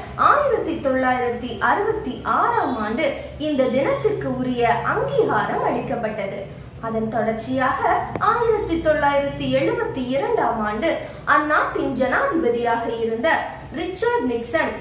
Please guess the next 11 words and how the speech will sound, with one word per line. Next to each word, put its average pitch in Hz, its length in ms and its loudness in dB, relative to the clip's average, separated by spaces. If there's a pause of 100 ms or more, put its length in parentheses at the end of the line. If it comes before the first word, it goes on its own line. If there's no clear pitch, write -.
(200)
தந்தையர் 359 560 4
தினத்திற்கு 262 880 0
விடுமுறை 285 520 2
அறிவித்தார். 208 600 -2 (500)
தந்தையர் 302 640 2
தினமானது 262 600 0 (320)
நாட்டிற்கு 247 640 0
நாடு 240 580 0 (200)
வெவ்வேறு 247 600 2
தேதிகளில் 254 720 0 (280)
கொண்டாடப்படுகிறது. 220 1040 0